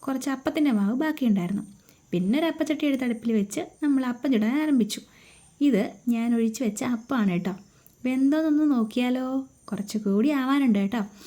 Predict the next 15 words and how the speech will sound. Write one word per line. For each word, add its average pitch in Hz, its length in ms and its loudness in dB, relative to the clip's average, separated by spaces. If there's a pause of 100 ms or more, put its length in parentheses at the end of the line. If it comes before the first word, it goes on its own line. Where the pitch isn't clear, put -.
(640)
അപ്പം 330 200 2
നമുക്ക് 294 300 4
ബാക്കി 247 300 -2
പരിപാടികളൊക്കെ 220 640 2
ചെയ്യാം. 170 260 -2 (460)
ഞാനങ്ങനെ 185 460 -2
അപ്പമൊക്കെ 254 420 -4
ചുട്ട് - 260 -4
ചുട്ട് 202 220 -2
ചുട്ട് 175 220 -4
അങ്ങോട്ട് 175 320 0
വെച്ചിട്ടുണ്ടേ. 190 460 -2 (560)
ഈ - 20 6 (120)
വേകാനുള്ള 302 600 2
ആ 285 40 0